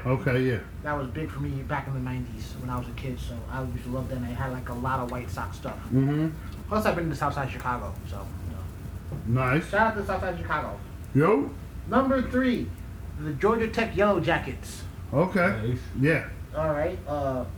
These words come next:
Speaker 2: number two, the New Jersey Devils logo.
Speaker 1: Oh, I, yeah, I loved it. I always
Speaker 3: Love
Speaker 1: will
Speaker 3: that.
Speaker 1: love that. That's good.
Speaker 2: And number one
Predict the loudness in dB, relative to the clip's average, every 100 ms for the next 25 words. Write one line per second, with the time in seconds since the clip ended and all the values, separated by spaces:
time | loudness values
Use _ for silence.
0 | -10 -12 -10 -4 2 4 4 2 2 6
1 | 6 6 2 0 2 2 4 4 4 4
2 | 4 4 4 2 0 -6 2 6 6 6
3 | 4 4 4 2 2 4 4 4 2 0
4 | -6 -8 2 4 6 4 4 4 4 4
5 | 2 2 2 0 2 2 2 -4 -2 0
6 | 2 4 4 6 4 4 4 4